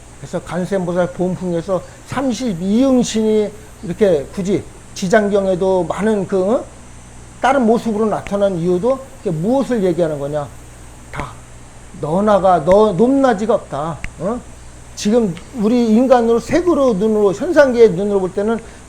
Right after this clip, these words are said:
분명히 잘 살고 못 살고 빈부 차이의 어떤 추하고, 어? 잘나고 뭐 이런 것이 이제 존재는 하지만은 근본지에서는, 근본에서는 무엇이든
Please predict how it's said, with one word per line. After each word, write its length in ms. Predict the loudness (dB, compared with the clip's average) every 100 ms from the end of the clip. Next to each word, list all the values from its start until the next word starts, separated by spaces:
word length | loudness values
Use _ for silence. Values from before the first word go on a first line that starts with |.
| -6
분명히 520 | 0 0 2 0 0
잘 180 | -2 2
살고 240 | 2 2
못 140 | -2
살고 260 | -2 -2 -4
빈부 400 | -4 -4 -2 -2
차이의 420 | -2 -2 0 0
어떤 320 | 0 0 -4 -6 -10 -18
추하고, 680 | 0 6 6 6 4 2 0 -8 -20 -18 -8
어? 280 | -4 -2 -4 -10 -20 -10
잘나고 800 | 2 6 6 6 4 2 0 -2 -8
뭐 140 | -4 0
이런 380 | 4 6 4 0
것이 460 | -6 -2 2 2 2
이제 260 | 0 0 -4 -16 -20 -14
존재는 500 | 0 2 6 6 6
하지만은 480 | 4 0 0 2 0 -4 -18 -16 0
근본지에서는, 1120 | 2 4 4 4 4 2 2 2 2 -2 -4 -8 -4
근본에서는 880 | 0 2 2 4 4 4 0 0 -6 -14 -20 -20 -12
무엇이든 680 | -2 0 2 2 0 -2 -4